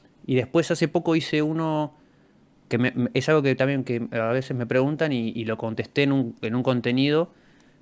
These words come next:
eh, que justo acá en Argentina era el Día del Padre y era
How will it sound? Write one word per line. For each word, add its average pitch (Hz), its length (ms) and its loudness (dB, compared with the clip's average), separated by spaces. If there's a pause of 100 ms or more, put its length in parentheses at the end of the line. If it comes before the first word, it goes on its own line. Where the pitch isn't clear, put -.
(280)
eh, 110 500 -4
que 117 60 -10
justo 131 240 -8
acá 139 160 -2
en 135 80 -2
Argentina 135 400 -2
era 127 100 2
el 120 80 -2
Día 139 140 0
del 131 140 0
Padre 151 640 2
y 113 500 -4
era 110 680 -4